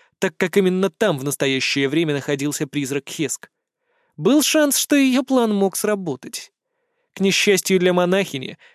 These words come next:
Физзи выбрала навык поглощения удара специально для противодействия таким ситуациям. Она не только не улетела так далеко, как предполагала Зона, но у неё был ещё и трюк в рукаве, а именно её варп молнии,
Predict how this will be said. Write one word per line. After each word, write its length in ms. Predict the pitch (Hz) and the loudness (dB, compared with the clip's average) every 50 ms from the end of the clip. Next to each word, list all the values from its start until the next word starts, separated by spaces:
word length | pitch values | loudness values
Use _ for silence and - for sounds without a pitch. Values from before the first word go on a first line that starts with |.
| _ _ | _ _
Физзи 380 | - - 254 240 196 - 202 214 | -4 0 0 0 2 2 0 2
выбрала 380 | 202 220 202 202 202 185 185 | 2 2 4 4 4 4 4
навык 320 | 180 190 196 190 185 160 _ | 4 2 2 2 0 0 _
поглощения 600 | - 180 170 170 156 - - - 185 175 175 170 | 0 2 2 2 2 0 0 0 0 0 2 2
удара 300 | 165 165 170 196 196 180 | 2 2 2 2 0 0
специально 800 | 165 - - 196 170 - - 180 180 214 226 196 135 - 101 - - - - | -2 -2 -4 -4 -4 0 0 2 2 2 0 -2 -4 -6 -10 -12 -16 -12 -8
для 200 | - 196 214 214 | -2 0 2 2
противодействия 760 | 202 202 196 - 196 185 180 165 185 208 196 - - 165 160 | 2 2 2 4 4 4 4 4 2 0 0 0 0 0 0
таким 300 | 156 165 151 - 170 156 | 2 0 -2 -2 -4 -4
ситуациям. 760 | - - 151 147 147 135 123 - - - - - - - 165 - _ _ _ _ _ _ _ _ _ _ | -4 -4 -2 -2 -2 -2 -4 -6 -10 -12 -12 -14 -14 -16 -20 -20 _ _ _ _ _ _ _ _ _ _
Она 240 | - 160 190 190 190 | 0 2 4 4 4
не 120 | 190 185 | 4 2
только 340 | 185 - 185 190 196 - - | 2 4 4 4 4 4 2
не 120 | 180 165 156 | 0 2 2
улетела 500 | 151 147 151 147 - - 165 156 151 143 | 2 2 0 0 0 0 2 2 2 0
так 200 | - 160 151 143 | 0 -2 -2 0
далеко, 340 | 147 143 143 139 - 170 | -2 -2 -2 0 -2 -2
как 220 | 156 - 165 156 - | 0 0 -2 -2 -2
предполагала 640 | - 160 151 _ 160 151 143 143 143 156 156 151 139 | -2 -4 -2 _ 0 0 0 0 0 0 0 0 -2
Зона, 480 | 127 120 135 139 147 175 185 190 180 - - - - _ | -2 -4 -4 -2 -2 0 -2 -2 -4 -6 -10 -18 -20 _
но 160 | - 165 165 160 | -4 -2 0 0
у 40 | |
неё 300 | 156 147 147 139 135 147 | 0 0 -2 -2 -2 -2
был 180 | 143 139 151 156 | 0 0 0 0
ещё 240 | 156 147 - - 165 | 0 0 0 2 2
и 80 | 165 | 0
трюк 280 | 165 - - 247 240 - | 2 0 -2 -2 -2 -2
в 60 | 151 | -6
рукаве, 420 | 143 131 - 135 127 147 - - - _ _ _ _ _ _ _ _ _ _ _ | -6 -6 -4 -6 -6 -6 -10 -12 -14 _ _ _ _ _ _ _ _ _ _ _
а 120 | - 170 165 | 0 2 4
именно 400 | 165 170 170 170 165 165 165 165 | 4 4 4 4 2 2 2 0
её 380 | 160 160 160 160 151 151 156 | 0 0 0 -2 0 0 0
варп 400 | 147 135 156 151 147 147 - - - - | 2 2 0 0 0 -2 -6 -10 -10 -6
молнии, 720 | 165 175 180 175 147 131 120 120 123 - 101 98 160 - | -2 0 0 0 0 -2 -6 -10 -14 -14 -14 -16 -18 -20